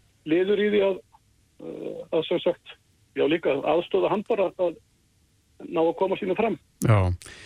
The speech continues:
Speaker 2: þannig að það er að myndast einhver hreyfing þarna fyrir, fyrir norðan af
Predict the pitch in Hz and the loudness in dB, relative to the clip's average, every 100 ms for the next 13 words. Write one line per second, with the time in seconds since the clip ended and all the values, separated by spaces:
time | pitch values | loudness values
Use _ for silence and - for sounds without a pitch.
0 | - - 117 110 - 147 135 156 156 147 | -12 0 2 4 2 4 2 2 0 0
1 | 127 123 - 156 180 170 147 151 147 151 | 2 2 2 2 2 2 2 2 2 2
2 | 147 135 120 117 139 135 170 139 101 113 | 2 0 -2 0 2 4 4 4 4 4
3 | 110 | 2